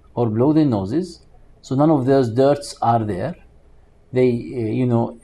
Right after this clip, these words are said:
uh, eat as they wish, drink as they wish. They are reclining on couches and cushions, and,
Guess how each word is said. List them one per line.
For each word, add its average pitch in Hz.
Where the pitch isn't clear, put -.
uh, 117
eat 151
as 139
they 120
wish, 107
drink 143
as 113
they 90
wish. -
They 170
are 160
reclining 151
on 120
couches 143
and 117
cushions, 151
and, 185